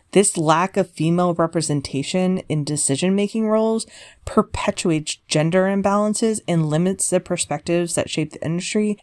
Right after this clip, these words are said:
including marketing, which then perpetuates harmful stereotypes and unrealistic beauty standards for women. Women are frequently objectified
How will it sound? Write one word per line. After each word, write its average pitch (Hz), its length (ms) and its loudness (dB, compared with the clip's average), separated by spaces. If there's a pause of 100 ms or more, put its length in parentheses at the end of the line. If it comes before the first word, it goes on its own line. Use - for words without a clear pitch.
including 214 720 2
marketing, 170 640 -4 (360)
which 170 220 2
then 170 200 4
perpetuates 208 800 -2 (260)
harmful 185 480 2
stereotypes 220 920 0
and 160 260 0
unrealistic 165 680 2
beauty 151 300 2
standards 139 420 -2
for 135 200 -10
women. 131 500 -6 (1300)
Women 190 340 4
are 151 120 2
frequently 185 760 0
objectified 156 1040 2